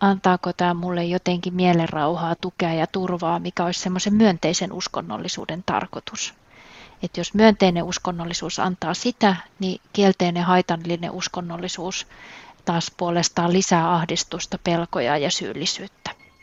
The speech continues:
Ja sit tietysti mustavalkoisuus, että, että tavallaan,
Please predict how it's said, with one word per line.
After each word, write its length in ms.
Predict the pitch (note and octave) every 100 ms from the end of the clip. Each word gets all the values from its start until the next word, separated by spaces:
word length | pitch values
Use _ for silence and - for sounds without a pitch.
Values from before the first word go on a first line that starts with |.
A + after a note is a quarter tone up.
| _ - - - - - - - - - G#3+
Ja 260 | G3 F#3 -
sit 240 | - A#3+ -
tietysti 600 | A3+ A#3 A#3+ - A#3 G#3+ A#3 - G#3 G#3+
mustavalkoisuus, 1400 | A#3 A3 - A#3 C4+ A#3+ - A3+ G#3+ A3+ E3 D3 - -
että, 500 | - F#3 _ G3 F3+ -
että 200 | F#3 -
tavallaan, 640 | G3 F3+ F3 F3 F3 F3